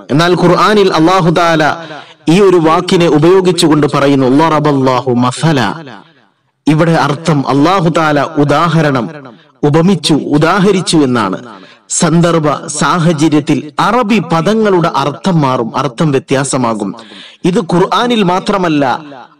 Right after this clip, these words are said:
അറബി ഭാഷയുടെ പ്രത്യേകതയാണ്, സൗന്ദര്യമാണ്.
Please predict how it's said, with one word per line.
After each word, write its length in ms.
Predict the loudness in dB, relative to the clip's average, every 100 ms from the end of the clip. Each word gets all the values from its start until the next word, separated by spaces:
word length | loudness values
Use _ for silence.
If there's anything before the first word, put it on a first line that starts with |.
| _
അറബി 460 | -4 -2 0 0 0 0
ഭാഷയുടെ 580 | -2 -2 -2 -2 0
പ്രത്യേകതയാണ്, 920 | -2 -4 -2 0 0 0 0 0 -4 -6 -6
സൗന്ദര്യമാണ്. 880 | -2 0 0 0 0 0 0 -2 -6